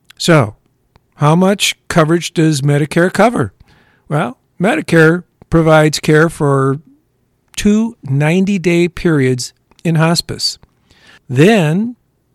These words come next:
an unlimited number of sixty-day periods. At the start of each period of care, a doctor must recertify that the patient has six months or less to live.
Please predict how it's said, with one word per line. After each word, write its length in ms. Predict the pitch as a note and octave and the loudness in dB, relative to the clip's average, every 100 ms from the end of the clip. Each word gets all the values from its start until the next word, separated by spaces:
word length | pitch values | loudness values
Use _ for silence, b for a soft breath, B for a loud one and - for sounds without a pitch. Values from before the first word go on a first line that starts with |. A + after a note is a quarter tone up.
| _ | _
an 160 | E3 D3 | -6 -4
unlimited 1120 | C#3 C3 A#2+ B2+ C#3+ A3+ C4 F3+ - A2+ A2+ | -2 -2 -4 -4 0 0 0 -2 -4 -8 -6
number 360 | A#2 A#2+ A2+ C3 | -6 -4 -2 -2
of 120 | A#2+ | -2
sixty-day 720 | - D#3+ E3 - C3 B2 A2+ | -2 -2 -2 -4 -4 -2 -2
periods. 640 | A2 B2+ G#2+ G#2+ G#2+ - - _ b b b b b b | -2 -4 -4 -4 -8 -12 -14 _ b b b b b b
At 140 | E3 | -8
the 60 | E3 | -4
start 380 | - F3 E3+ G3 | -2 0 2 2
of 140 | D#3+ | 0
each 500 | - F#3 G#3 - - _ _ _ | -2 -4 -2 -4 -10 _ _ _
period 460 | - G3 D#3 B2 B2 | -2 0 2 0 -4
of 160 | A#2+ | -8
care, 520 | - E3+ C#3 A2 A#2 C#3+ _ B B B B | -8 -4 -4 -4 -6 -10 _ B B B B
a 80 | B2 | -2
doctor 420 | B2+ C#3 - D3 | 0 0 0 0
must 400 | C#3+ D3 - - | 2 0 -2 -6
recertify 880 | B2+ D3 E3 F3 F3 E3+ D3 C#3 D3+ | 0 2 4 4 4 2 0 0 0
that 120 | C#3+ | -4
the 80 | C#3 | -4
patient 400 | - B2+ C#3+ G3 | 0 0 -2 -4
has 200 | B2+ B2+ | -4 -2
six 320 | - C#3+ - | -2 -4 -4
months 260 | B2+ C3 - | -4 -4 -4
or 120 | C3 | -4
less 260 | A2+ G#2 - | -4 -6 -6
to 120 | C3 | -2
live. 440 | C3+ F3 A#2 - | 2 2 0 -10